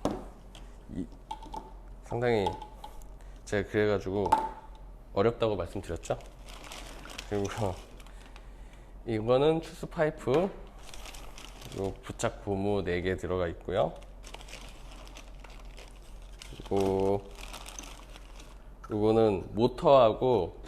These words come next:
이 모터의 입수 부분, 입수 부분과 헤드 요 부분을 연결해주는 엘보우예요.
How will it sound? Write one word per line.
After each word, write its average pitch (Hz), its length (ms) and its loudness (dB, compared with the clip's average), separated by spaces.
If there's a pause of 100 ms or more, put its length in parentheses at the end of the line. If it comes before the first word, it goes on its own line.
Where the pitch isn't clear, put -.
(920)
이 117 100 2
모터의 135 1300 8
입수 160 360 4
부분, 127 460 2 (1120)
입수 110 320 -2
부분과 104 640 0 (1120)
헤드 120 560 2 (720)
요 113 80 2
부분을 123 420 4
연결해주는 95 880 0
엘보우예요. 87 580 0